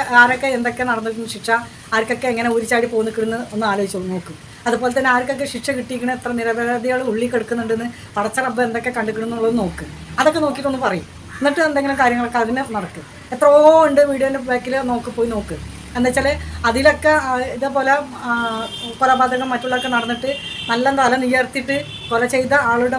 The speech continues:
വീട്ടിൻ്റെ മുന്നേ കൂടെ തന്നെ പോകുന്ന എത്രയോ ആൾക്കാരുണ്ട്. അവരുടെയൊക്കെ ഒന്ന് നോക്ക്. അവരൊന്നും കണ്ടിട്ടുണ്ടാവില്ല പഠിച്ചോന്, അതുകൊണ്ടായിരിക്കും അല്ലേ? അങ്ങനെ തന്നെയല്ലേ ഇപ്പോൾ പറയാനുള്ളത്. അതൊന്നും പടച്ചോൻ കണ്ടിട്ടില്ല, അബ്ദുറഹ്മാൻ്റെ മാത്രമേ പടച്ചോൻ കണ്ടിട്ടുള്ളൂ. പൊന്നാര സഹോദര, ഇതാണ് വിട്ടേക്ക്, വെറുതെ അതിൻ്റെ പിന്നാലെ നടക്കണ്ട. ആ, ആ ആൾ ചെയ്ത ശിക്ഷ അയാൾ അനുഭവിച്ചു, ആ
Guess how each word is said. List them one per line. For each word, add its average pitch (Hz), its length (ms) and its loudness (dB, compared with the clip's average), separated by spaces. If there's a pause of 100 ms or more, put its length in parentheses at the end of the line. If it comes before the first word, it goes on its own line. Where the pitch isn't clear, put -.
വീട്ടിൻ്റെ 240 320 -4
മുന്നേ 240 240 -2
കൂടെ 247 180 -2
തന്നെ 247 180 0
പോകുന്ന 240 240 -2
എത്രയോ 254 220 -2
ആൾക്കാരുണ്ട്. 214 400 -2 (360)
അവരുടെയൊക്കെ 277 320 2
ഒന്ന് 294 140 0
നോക്ക്. 285 260 2 (100)
അവരൊന്നും 220 320 -4
കണ്ടിട്ടുണ്ടാവില്ല 359 540 2
പഠിച്ചോന്, 349 360 0
അതുകൊണ്ടായിരിക്കും 339 580 2
അല്ലേ? 285 160 4 (520)
അങ്ങനെ 262 180 -4
തന്നെയല്ലേ 339 240 4
ഇപ്പോൾ 302 140 0
പറയാനുള്ളത്. 208 360 0 (300)
അതൊന്നും 254 320 0
പടച്ചോൻ 294 280 2
കണ്ടിട്ടില്ല, 254 360 -2
അബ്ദുറഹ്മാൻ്റെ 254 520 -2
മാത്രമേ 240 300 -2
പടച്ചോൻ 220 260 -8
കണ്ടിട്ടുള്ളൂ. 175 320 -12 (380)
പൊന്നാര 240 440 2
സഹോദര, 202 340 -4 (140)
ഇതാണ് 262 280 0
വിട്ടേക്ക്, - 460 -2
വെറുതെ 214 240 -2 (120)
അതിൻ്റെ 254 240 0
പിന്നാലെ 220 320 -4
നടക്കണ്ട. 170 320 -8 (480)
ആ, - 20 4 (220)
ആ - 20 4 (160)
ആൾ 269 80 4 (140)
ചെയ്ത 233 160 0 (100)
ശിക്ഷ 233 260 -8
അയാൾ 226 240 0
അനുഭവിച്ചു, 214 400 -2 (120)
ആ - 20 2